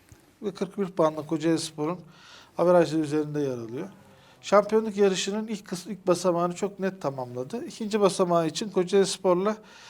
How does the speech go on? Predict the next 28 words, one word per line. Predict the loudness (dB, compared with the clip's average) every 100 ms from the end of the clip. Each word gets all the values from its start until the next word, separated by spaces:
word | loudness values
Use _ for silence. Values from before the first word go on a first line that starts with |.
| -20 _ 2
derin | 4 4
bir | 2
rekabete | 4 2 2 -2
gireceği | -2 0 0 0 -2 -2
aşikar. | 0 0 -2 -6 -8 -4
Kocaelispor'un | -4 -2 -4 -4 -4 -4
transfer | -2 -2 -2 0 -2 0
çabalarını | -2 0 0 0 -2
his-, | -8 -10 -8
e, | -8 -4
görebiliyoruz | -2 -2 -2 -4 -6 -8
ama | -10 -8
Bucaspor'la | -8 -8 -6 -4 -2
ilgili | -4 -6 -8
henüz | -8 -10 -18 -20 -20 -20 _
transfer | -6 -6 -2 0 0
dedikoduları | -2 -4 -6 -4 -6 -6
kulağımıza | -4 -2 -2 -4 -8
pek, | -8 -6
benim | -6 -6
kulağıma | -6 -6 -6 -8
pek | -10 -12
ulaşmadı. | -10 -10 -12 -14 -14 -12
En |
azından | -12 -12 -16
sosyal | -12 -12 -8 -10
medya | -8 -12 -10 -10
üzerinden. | -10 -10 -10 -12